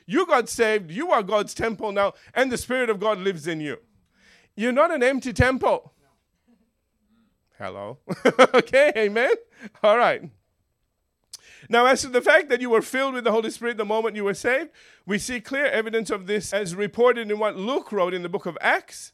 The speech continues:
in Acts chapter ten, verses forty-four through forty-six.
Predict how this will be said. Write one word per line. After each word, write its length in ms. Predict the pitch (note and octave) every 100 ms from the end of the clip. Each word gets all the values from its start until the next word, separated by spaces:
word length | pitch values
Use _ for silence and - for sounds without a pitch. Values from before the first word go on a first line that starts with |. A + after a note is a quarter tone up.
| _
in 160 | F3 F3+
Acts 220 | D#4+ -
chapter 300 | - A3+ G#3
ten, 300 | F#3 G#3+ G#3 - _ _
verses 420 | D#3 A3 G3 F#3 -
forty-four 680 | - A3 A3+ F3+ G#3+ G3+
through 240 | F#3+ F3+ F3
forty-six. 640 | A3 G#3 F#3 - G3 -